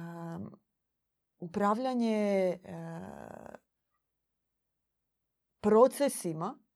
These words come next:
u svijetu na način da ne smije biti zla,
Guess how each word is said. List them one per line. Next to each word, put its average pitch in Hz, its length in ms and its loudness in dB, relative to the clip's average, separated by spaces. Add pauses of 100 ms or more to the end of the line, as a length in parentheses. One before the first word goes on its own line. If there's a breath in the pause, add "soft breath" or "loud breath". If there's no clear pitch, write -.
(320)
u 165 100 -12
svijetu 202 640 -2
na 190 140 -2
način 202 560 -4 (240 loud breath)
da 170 120 -8
ne 180 200 0
smije 254 280 -6
biti 240 320 -6
zla, 226 300 -8